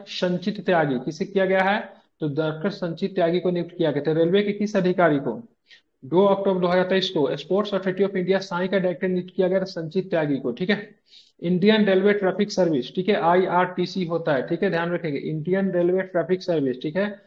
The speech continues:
आईआरटीसी होता है, ठीक है, ये ध्यान में रखें। इसका भी exam यूपीएससी ही लेती है, ठीक है, ध्यान में रखना है, लेकिन अखिल भारतीय सेवा में नहीं आता है, ठीक है, ध्यान रखें, क्योंकि railway is the subject to state, ठीक है, Sorry, state बोल रहा हूँ, central, ठीक है, लेकिन इसका भी exam,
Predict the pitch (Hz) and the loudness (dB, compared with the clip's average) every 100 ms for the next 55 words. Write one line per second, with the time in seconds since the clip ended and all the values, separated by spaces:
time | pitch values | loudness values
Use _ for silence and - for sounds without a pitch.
0 | _ - 156 180 185 185 185 175 180 175 | _ -4 4 6 6 4 2 0 2 2
1 | 151 151 123 123 165 202 214 180 147 156 | 2 4 4 2 2 4 2 0 0 0
2 | 175 185 185 175 151 - 180 185 175 180 | 0 0 0 0 -2 0 2 2 2 0
3 | 165 165 175 - 185 208 190 185 151 123 | 0 0 -2 0 0 2 2 2 2 2
4 | 113 160 208 156 165 175 170 180 202 170 | 2 0 0 0 0 0 0 2 4 4
5 | 131 139 151 160 175 175 170 185 185 175 | 0 -2 -2 -2 0 2 4 2 2 2
6 | 175 196 269 - - _ - 143 147 190 | 4 4 0 -4 -20 _ -8 -4 0 2
7 | 185 180 208 147 123 165 226 175 147 151 | 2 0 0 -2 -2 2 4 4 4 0
8 | 147 151 151 151 156 156 175 175 180 170 | 0 -2 -4 0 2 4 4 2 0 -2
9 | 156 175 170 196 180 - 170 - - _ | -2 -2 2 0 0 0 0 -2 -14 _
10 | - 156 226 202 - - - 175 156 - | -6 4 4 4 -2 -12 -4 0 0 0
11 | 165 160 151 123 - - 143 147 147 113 | -2 0 0 0 -4 -8 -6 -2 -2 -2
12 | - _ _ - - _ - 165 190 170 | -6 _ _ -20 -20 _ -4 0 2 0
13 | 160 - 170 170 165 185 233 | -2 0 0 2 2 2 2